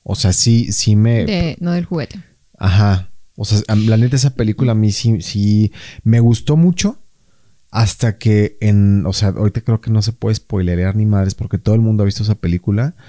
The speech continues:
Speaker 1: pero
Speaker 2: ¿Cuál?
Speaker 1: cua-, la de eso, o sea,
Speaker 2: ¿Cuál de las dos?
Speaker 1: la primera, o sea,
Speaker 2: Ah.
Speaker 1: la otra, la neta es que solo vi la, la, la versión uno con este, no sé, que la neta no me gustó, o sea,
Speaker 2: Ujú,
Speaker 1: no,
Speaker 2: ujú.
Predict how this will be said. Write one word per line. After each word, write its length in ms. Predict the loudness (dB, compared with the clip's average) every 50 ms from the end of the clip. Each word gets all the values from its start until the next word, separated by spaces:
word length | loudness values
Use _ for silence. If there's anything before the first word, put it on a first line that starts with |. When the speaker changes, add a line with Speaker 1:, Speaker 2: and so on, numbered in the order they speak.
| -20 -20 -20 -20 -20 _ _ _ 0
Speaker 1:
pero 440 | 2 2 4 2 2 0 0 -4 -8 -12 -14 -16 -20 _ _ _ -16
Speaker 2:
¿Cuál? 200 | -10 -6 -4 -2
Speaker 1:
cua-, 340 | -2 -4 -4 -8 -16 -20 -20 _ _
la 180 | -2 0 2 2
de 140 | 2 2 2
eso, 320 | 0 0 0 -2 -2 -2
o 80 | -2 -2
sea, 240 | 0 0 -2 -2 -6 -12 -18 -12
Speaker 2:
¿Cuál 160 | -10 -8 -6 -4
de 40 | -4
las 120 | -6 -6 -8
dos? 220 | -10 -12 -14 -20 _ _ _ _ -4
Speaker 1:
la 240 | 0 0 0 2 2
primera, 420 | 2 2 2 2 2 0 -2 -4
o 80 | -4 -2
sea, 140 | 0 2
Speaker 2:
Ah. 40 | 2
Speaker 1:
la 120 | 2 2 2
otra, 160 | 0 0 -2
la 120 | 0 0
neta 200 | -2 -2 -2 -4
es 80 | -4 -4
que 80 | -4 -2
solo 220 | 0 0 2 2
vi 100 | 2 2
la, 240 | 2 2 0 -2 -4 -8 -16 -10 -6
la, 340 | -2 0 0 0 0 0
la 180 | 0 0 0 0
versión 420 | 0 0 -2 0 0 2 4 4 4
uno 280 | 4 4 2 0 0
con 160 | 0 0 0 0
este, 960 | -2 -2 -2 0 0 2 2 2 2 2 0 0 0 -2 -4 -4 -6 -6 -6 -4
no 140 | -2 0 0
sé, 220 | 2 0 -2 -2
que 100 | -2 0
la 80 | 0 0
neta 120 | 2 2
no 80 | 2 2
me 80 | 2 2
gustó, 520 | 2 0 -2 -4 -2 -2 0 0 -2 -4 -8
o 100 | -10 -8
sea, 360 | -4 -4 -2 -2 -2 -2 -2
Speaker 2:
Ujú, 100 | -2 0
Speaker 1:
no, 120 | 0 0 0
Speaker 2:
ujú. 360 | 0 -2 -2 -4 -6 -8